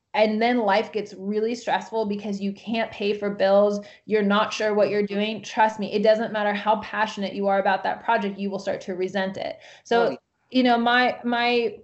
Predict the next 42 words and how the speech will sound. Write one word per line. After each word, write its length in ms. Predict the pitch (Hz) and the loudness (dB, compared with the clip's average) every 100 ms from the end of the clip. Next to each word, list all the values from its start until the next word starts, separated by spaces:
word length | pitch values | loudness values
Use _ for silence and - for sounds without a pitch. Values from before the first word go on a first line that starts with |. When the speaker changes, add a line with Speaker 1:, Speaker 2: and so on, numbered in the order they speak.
| _ _ 226 | _ _ -8
Speaker 1:
my 240 | 233 214 | -4 2
overall 420 | 277 311 262 214 | 2 4 4 4
advice 340 | 202 202 202 208 | 4 0 -2 -4
with 100 | 196 | -4
this 220 | 196 196 | -4 -4
is 80 | 196 | -2
a 80 | 202 | 0
little 260 | 202 202 | 2 2
bit, 220 | 202 185 190 | 4 0 0
like, 220 | 170 - | -6 -6
pump 260 | 226 202 | -6 -4
the 80 | 202 | -4
brakes 420 | 196 175 175 - - | -4 -4 -6 -8 -8
a 60 | 247 | -2
second 520 | 262 269 294 294 294 - - 202 | 0 2 2 2 -2 -16 -8 -4
and 120 | 214 | 2
Speaker 2:
Mm-hmm. 40 | |
Speaker 1:
recognize 560 | 196 202 214 - 202 196 | 2 0 -6 0 0 2
that, 200 | 202 180 | 0 2
like, 380 | 190 180 175 - _ _ _ _ - | 2 0 -2 -14 _ _ _ _ -4
it's 160 | 233 202 | 2 6
all 220 | 226 254 | 6 6
gonna 180 | 226 190 | 2 -4
happen, 600 | 196 240 226 190 180 175 | -6 -6 -4 -2 -4 -2
but 140 | 196 208 | -2 0
let's 220 | 202 - | -2 -4
be 140 | 202 | -8
thoughtful 460 | 196 190 185 - 185 | -4 -2 -2 0 0
about 460 | 185 180 185 - _ _ - | 0 -2 -2 -8 _ _ -14
how 320 | - 196 190 | -2 2 2
we're 140 | 175 180 | 0 -4
gonna 260 | 180 170 160 | -8 -10 -10
make 360 | 190 185 175 | -2 -2 -2
this 160 | 175 - | -10 -10
plan 340 | - 170 165 | -8 -8 -6
happen. 560 | 196 - - - 208 - _ _ 160 | -8 -8 -10 -10 -10 -12 _ _ -2
Speaker 2:
Right. 280 | 185 170 | 0 2
Like, 180 | 190 190 | 0 0
don't 280 | 214 202 202 | 2 2 4
let 300 | 185 180 180 | 2 2 0
one, 200 | 175 180 | -2 -2
'cause 220 | 165 190 | -4 -8